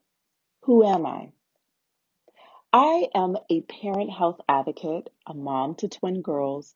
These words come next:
and this podcast is not only for parents who homeschool their children, but it is also for parents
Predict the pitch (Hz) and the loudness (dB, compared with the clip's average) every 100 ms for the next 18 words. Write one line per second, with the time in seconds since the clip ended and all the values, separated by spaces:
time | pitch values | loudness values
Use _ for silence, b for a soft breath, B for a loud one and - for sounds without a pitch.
0 | - 160 151 175 240 233 - 220 208 233 | -6 -6 -2 2 2 2 -4 -2 -2 -2
1 | 220 226 - 214 202 196 208 254 - 214 | -2 -4 0 2 2 0 -2 -2 -2 -4
2 | 214 220 - 170 - 190 175 175 180 - | -2 -4 -4 -6 -2 -2 -2 -4 -8 -14
3 | _ _ 185 180 - 233 254 233 - 160 | _ _ 2 2 2 -2 0 -2 -2 -2
4 | 147 147 139 - 139 139 135 131 b b | 0 -4 -6 -4 -4 -4 -10 -12 b b
5 | b - 170 170 165 156 - 175 220 233 | b 2 2 4 2 0 2 2 2 0
6 | 240 233 214 175 196 175 175 180 | -2 -2 -4 -6 -6 -4 -4 -8